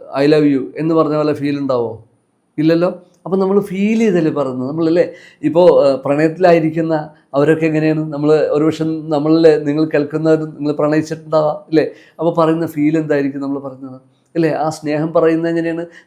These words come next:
പ്രകടിപ്പിക്കുന്നത് എങ്ങനെയാണ്, ഇല്ലേ? "I love you, I am sorry,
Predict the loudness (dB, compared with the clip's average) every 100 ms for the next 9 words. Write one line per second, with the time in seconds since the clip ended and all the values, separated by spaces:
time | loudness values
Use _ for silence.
0 | -2 0 0 -2 -2 -2 0 0 -2 -4
1 | -4 -4 -4 -8 _ _ _ _ -14 -12
2 | -14 -16 -16 -16 -12 -8 -8 -10 _ _
3 | _ _ _ _ _ _ _ _ _ -8
4 | -8 -8 -8 -6 -4 -2 0 -2